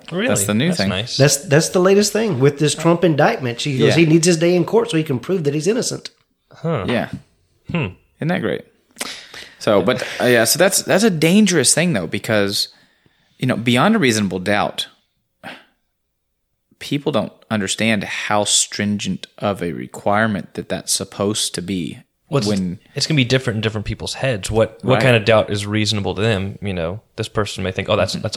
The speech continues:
Speaker 1: unreasonable that this could be the case." And so
Speaker 2: Right.
Speaker 1: I'm sure he did it,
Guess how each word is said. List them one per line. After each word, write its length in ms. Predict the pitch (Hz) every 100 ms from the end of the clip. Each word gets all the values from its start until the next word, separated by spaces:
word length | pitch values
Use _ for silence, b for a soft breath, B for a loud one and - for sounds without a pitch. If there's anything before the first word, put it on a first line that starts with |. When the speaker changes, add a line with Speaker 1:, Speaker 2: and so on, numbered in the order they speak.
| -
Speaker 1:
unreasonable 580 | 107 90 101 98 85 85
that 140 | 87
this 180 | - 98
could 180 | - 87
be 80 | 85
the 120 | 90
case." 380 | - 76 101 -
And 100 | -
so 160 | 101 92
Speaker 2:
Right. 120 | 95
Speaker 1:
I'm 140 | 101
sure 360 | 98 - 123 101
he 100 | 95
did 160 | 110
it, 160 | 78 -